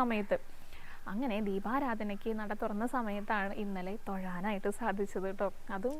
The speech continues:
വളരെ, വളരെ സന്തോഷമുള്ള ഒരു കാര്യമാണ്. ഭഗവാനെ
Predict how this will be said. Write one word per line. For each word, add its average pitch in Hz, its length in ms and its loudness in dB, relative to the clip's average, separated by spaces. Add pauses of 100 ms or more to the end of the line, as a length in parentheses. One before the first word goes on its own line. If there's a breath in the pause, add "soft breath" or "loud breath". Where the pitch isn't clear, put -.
(120)
വളരെ, 214 300 0
വളരെ 214 260 -2 (220)
സന്തോഷമുള്ള 226 680 2
ഒരു 214 140 6
കാര്യമാണ്. 202 360 4 (400 loud breath)
ഭഗവാനെ 190 540 4